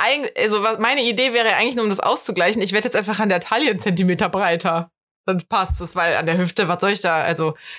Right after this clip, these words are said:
keine Ahnung. Und ich dachte halt auch nur so, danke für dieses, ähm, für diesen, äh, Trigger, nee, wie heißt es so, für dieses Augenmerk da drauf. Ich fand das irgendwie, ich fand das voll scheiße eigentlich, analysiert zu werden, weil ich fühl mich momentan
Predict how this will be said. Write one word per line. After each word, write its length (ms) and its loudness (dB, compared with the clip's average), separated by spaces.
keine 140 0
Ahnung. 180 2
Und 100 0
ich 80 0
dachte 200 0
halt 100 2
auch 120 2
nur 120 -2
so, 220 -2
danke 720 0
für 200 0
dieses, 580 2
ähm, 380 2
für 140 0
diesen, 600 2
äh, 200 -2
Trigger, 440 0
nee, 160 2
wie 80 2
heißt 200 0
es 100 0
so, 80 0
für 140 0
dieses 260 0
Augenmerk 640 0
da 140 0
drauf. 360 2
Ich 20 -6
fand 120 -2
das 120 0
irgendwie, 240 0
ich 100 -6
fand 120 0
das 80 -2
voll 200 2
scheiße 480 0
eigentlich, 300 0
analysiert 580 0
zu 140 0
werden, 420 0
weil 180 2
ich 120 -2
fühl 140 0
mich 180 0
momentan 540 -2